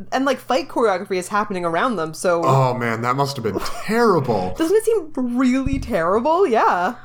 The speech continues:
Speaker 2: I just want them to have, like, stunt doubles for hanging upside down.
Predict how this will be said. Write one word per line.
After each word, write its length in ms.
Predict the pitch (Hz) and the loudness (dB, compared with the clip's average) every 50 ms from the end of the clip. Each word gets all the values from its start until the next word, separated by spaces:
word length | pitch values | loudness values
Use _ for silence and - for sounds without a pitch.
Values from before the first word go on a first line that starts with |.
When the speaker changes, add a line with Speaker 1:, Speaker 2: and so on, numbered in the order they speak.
| - - - - - - - - - - - | -16 -14 -14 -16 -16 -16 -16 -18 -18 -10 -6
Speaker 2:
I 80 | - 175 | -4 -2
just 180 | 156 165 - | -2 -2 0
want 160 | 190 202 196 | 2 2 2
them 120 | 202 214 202 | 2 2 2
to 80 | 196 170 | 2 2
have, 200 | 156 151 147 147 | 2 0 2 2
like, 320 | 143 131 127 - - - - - - | 2 2 2 0 -4 -12 -16 -10 -6
stunt 380 | - - - - 123 127 127 | -4 -2 0 0 0 0 0
doubles 340 | 135 131 123 139 143 135 - | 0 0 2 2 2 0 0
for 140 | - 139 127 | 0 0 0
hanging 400 | - - 117 117 120 123 123 123 | 0 -2 -4 -6 -6 -6 -4 -2
upside 420 | 117 113 - - 160 143 120 117 113 | -2 -2 -2 0 0 0 0 0 -2
down. 720 | 101 101 131 - 719 698 - - - - - - - - | -2 0 0 0 0 0 2 4 4 4 4 0 -4 -10